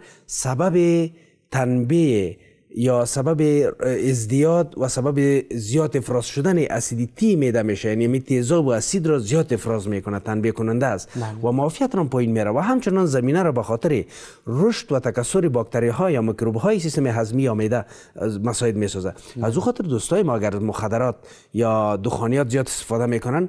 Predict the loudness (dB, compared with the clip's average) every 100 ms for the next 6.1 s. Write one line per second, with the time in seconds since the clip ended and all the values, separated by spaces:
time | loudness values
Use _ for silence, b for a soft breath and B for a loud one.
0 | B B -2 0 0 0 -2 -4 -4 -2
1 | -2 -2 -4 -4 -6 -8 B B -6 -4
2 | 0 0 -2 -4 -2 0 0 0 0 -2
3 | -2 0 2 2 0 -2 -6 B B B
4 | 0 0 0 -2 0 -2 0 0 2 0
5 | 0 -2 -2 -2 0 0 0 -2 -2 -2